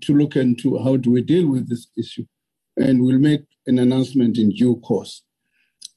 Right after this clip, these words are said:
But the principle I want to put on the table is that whatever we do,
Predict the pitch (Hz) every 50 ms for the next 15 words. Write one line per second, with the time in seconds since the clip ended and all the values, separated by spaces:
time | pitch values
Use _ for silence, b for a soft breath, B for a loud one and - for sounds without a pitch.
0 | _ _ - 143 143 123 139 123 123 - - 202 202 170 - 170 143 - 147 143
1 | 143 135 131 135 139 135 127 - 131 123 - - 139 135 - - 131 123 117 113
2 | 110 - - 147 139 127 120 120 110 104 - _ _ _ _ _ _ _ _ _
3 | - 147 131 123 139 139 139 - - 139 139 135 135 - 185 185 151 147 143 139
4 | 143 147 139 113 135 135 135 131 135